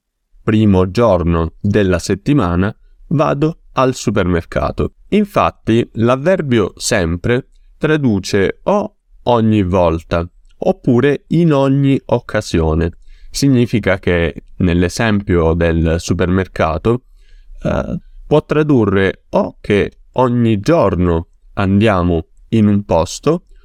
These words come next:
oppure che in un'occasione specifica all'interno della settimana o del mese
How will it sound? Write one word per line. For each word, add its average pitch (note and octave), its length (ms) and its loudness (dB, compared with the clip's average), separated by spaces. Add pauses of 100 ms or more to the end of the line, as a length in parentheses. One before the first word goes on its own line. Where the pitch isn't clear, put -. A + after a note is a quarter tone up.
oppure A2+ 480 0
che A#2 380 -2
in D3+ 260 2
un'occasione C3+ 800 0
specifica G#2 840 0
all'interno F#2+ 840 0
della F2 300 0
settimana F#2 720 -4
o A#2 160 0
del F2+ 200 2
mese G2 600 -2